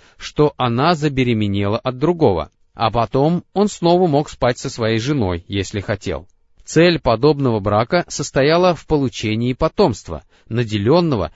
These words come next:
всевозможными достойными качествами. А именовался он Никах аль-Истибда. При заключении третьего вида брака имело место следующее.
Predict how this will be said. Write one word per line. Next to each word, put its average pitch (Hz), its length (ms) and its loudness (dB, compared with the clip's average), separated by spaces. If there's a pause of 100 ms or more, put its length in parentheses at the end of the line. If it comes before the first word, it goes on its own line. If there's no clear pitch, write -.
всевозможными 143 960 0
достойными 104 680 -4
качествами. 78 680 -4 (440)
А 123 180 2
именовался 110 600 0
он 190 180 2 (300)
Никах 147 680 2
аль-Истибда. 143 1000 -4 (1000)
При 139 180 2
заключении 143 720 0
третьего 127 640 0
вида 120 280 0
брака 110 480 0 (260)
имело 143 380 2
место 143 400 0
следующее. 101 800 -4